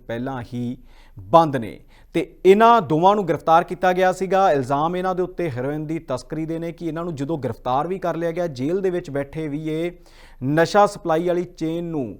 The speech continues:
ਇਸੇ ਤਰ੍ਹਾਂ ਹੀ ਬਰਕਰਾਰ ਰੱਖਦੇ ਨੇ, ਜਿਸ ਤੋਂ ਬਾਅਦ ਇਹਨਾਂ ਦੇ ਉੱਤੇ ਹੁਣ ਵੱਡਾ ਐਕਸ਼ਨ ਕੀਤਾ ਜਾ ਰਿਹਾ ਹੈ। ਪੰਜਾਬ ਦੀ ਸਰਹੱਦ ਤੋਂ ਲੈ ਕੇ, ਗੁਜਰਾਤ ਦੀ ਸਰਹੱਦ ਤੋਂ ਲੈ ਕੇ, ਜੰਮੂ ਕਸ਼ਮੀਰ ਦੀ ਸਰਹੱਦ ਤੋਂ ਲੈ ਕੇ ਚੌਦਾਂ ਸੌ ਦੇ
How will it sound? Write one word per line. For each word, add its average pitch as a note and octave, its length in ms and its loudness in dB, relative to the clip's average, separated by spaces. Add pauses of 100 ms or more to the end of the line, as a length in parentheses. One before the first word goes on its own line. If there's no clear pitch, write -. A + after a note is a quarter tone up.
(260)
ਇਸੇ F#3+ 300 6
ਤਰ੍ਹਾਂ G#3 160 2
ਹੀ F3+ 80 -2
ਬਰਕਰਾਰ D#3 440 0
ਰੱਖਦੇ D3+ 340 -4
ਨੇ, E3+ 140 -8
ਜਿਸ C#3+ 140 -8
ਤੋਂ C#3 140 -8
ਬਾਅਦ C3+ 240 0
ਇਹਨਾਂ C#3+ 200 -4
ਦੇ C#3 80 -6
ਉੱਤੇ C3+ 180 -8
ਹੁਣ B2+ 380 -8 (460)
ਵੱਡਾ C#3+ 440 2
ਐਕਸ਼ਨ C#3+ 280 -6
ਕੀਤਾ D#3+ 280 -2
ਜਾ D#3 180 0
ਰਿਹਾ E3 120 -2
ਹੈ। E3 60 0
ਪੰਜਾਬ C3+ 640 0
ਦੀ E3 360 -6 (320)
ਸਰਹੱਦ C#3 360 0
ਤੋਂ D#3+ 180 -2
ਲੈ D3+ 160 2
ਕੇ, D#3 260 -6
ਗੁਜਰਾਤ C3 400 -2
ਦੀ D#3 120 -6
ਸਰਹੱਦ C#3 320 -6
ਤੋਂ D3+ 200 -4
ਲੈ C#3+ 140 0
ਕੇ, D3 180 -6
ਜੰਮੂ B2 260 -4
ਕਸ਼ਮੀਰ B2+ 500 -6
ਦੀ D#3+ 140 -6
ਸਰਹੱਦ C3+ 260 -4
ਤੋਂ C#3+ 160 -6
ਲੈ C3+ 200 -2
ਕੇ D3+ 280 -6 (440)
ਚੌਦਾਂ E3 340 4
ਸੌ F3+ 180 -4 (220)
ਦੇ F3 140 -4